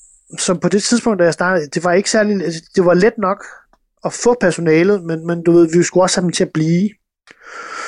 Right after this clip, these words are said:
Øh, og hele det der arbejde med at så skabe oplevelsen, som vi arbejdede meget på, og Mads kom mere ind over, og så tog han så lidt væk igen og kom ind over, og så til sidst, og så husker du ved, så fik vi Michelin-stjernen, som, som,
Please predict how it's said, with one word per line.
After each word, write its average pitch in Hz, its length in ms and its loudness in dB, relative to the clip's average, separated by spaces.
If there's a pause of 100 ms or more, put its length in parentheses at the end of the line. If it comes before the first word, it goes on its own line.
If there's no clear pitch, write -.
(260)
Øh, 170 240 2
og 165 100 2
hele 208 220 4
det 220 100 4
der 202 80 4
arbejde 170 560 0
med 170 120 -6
at 180 100 -4
så 185 100 -10
skabe 185 440 0
oplevelsen, 160 600 -2
som 156 200 -4
vi 156 40 4
arbejdede 147 400 0
meget 156 340 0
på, 175 60 2
og 147 260 -2
Mads 160 240 2
kom 156 140 -4
mere 180 360 4
ind 180 100 0
over, 165 300 0
og 139 80 -12
så - 120 -12 (100)
tog 160 120 -2
han 151 60 0
så 160 100 -4
lidt 160 200 0
væk 175 220 6
igen 160 300 2
og 156 160 -6
kom 156 140 -2
ind 196 180 0
over, 170 240 -2
og 156 60 -10
så 220 140 -6 (120)
til - 80 -8 (100)
sidst, 240 260 0 (1120)
og 170 80 0
så 208 100 2
husker 214 380 2
du 190 100 2
ved, 196 160 6
så 202 140 -6
fik 226 200 2
vi 202 80 4
Michelin-stjernen, 208 760 2
som, 190 180 -2 (200)
som, 180 140 0